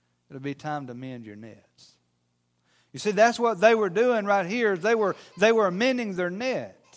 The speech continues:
so that they could be effective in catching fish. Sometimes we're not a usable vessel for God because we've got things in our life that God has already pointed out that needs mending in our lives,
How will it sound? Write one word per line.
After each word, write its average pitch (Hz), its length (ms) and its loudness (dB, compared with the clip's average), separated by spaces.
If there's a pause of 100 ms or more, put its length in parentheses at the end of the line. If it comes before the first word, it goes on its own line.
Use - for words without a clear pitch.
(680)
so 185 220 -2
that 156 120 -12
they 185 140 2
could 165 160 -10
be 165 140 -2
effective 156 840 -4 (380)
in 143 160 -12
catching 151 360 -8
fish. - 520 -18 (420)
Sometimes 240 640 0
we're 226 160 -4
not 220 240 0
a 175 40 -4
usable 190 420 -8
vessel 185 380 -2
for 156 160 -14
God 170 440 2
because 170 340 -4
we've 202 160 -6
got 208 260 -2
things 202 320 -8
in 180 120 -8
our 254 260 0
life 147 320 -4 (280)
that 170 140 -6
God 202 280 4
has 156 140 -4
already 262 420 0
pointed 254 380 -8
out 160 280 0
that 165 80 -16
needs 165 260 -6
mending 226 420 -6
in 165 100 -6
our 214 200 -2
lives, 151 440 0